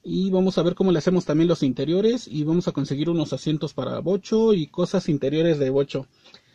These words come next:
Nada más vamos a ocupar lo que es la mitad de lo que es, este, la parte trasera del asiento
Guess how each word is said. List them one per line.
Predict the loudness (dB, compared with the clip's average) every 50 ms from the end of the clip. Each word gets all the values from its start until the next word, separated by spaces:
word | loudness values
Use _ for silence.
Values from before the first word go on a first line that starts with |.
| _ _ _
Nada | -4 -2 0 2
más | 2 2 2
vamos | 2 0 0 0 -2
a | -2
ocupar | -6 -4 -4 -2 -2 0
lo | 0 -2 0
que | 0
es | -2 0
la | 0 0
mitad | 0 0 -2 0 -2 -2 -2 -4 _ _ -20 _ _ _ -20 -20 -20 -20 -20 -20 -14
de | -4 -2 0
lo | 0 0 -2
que | 0 0 0 0
es, | 0 0 -2
este, | -4 -4 -4 -4 -2 0 0 0 0 0 -2 -2 -4
la | -6 -6 -4
parte | -6 -4 -2 -4
trasera | -2 -2 -4 -2 -2 0 0 2
del | 0 0 -2
asiento | -2 -2 -2 -2 2 0 0 0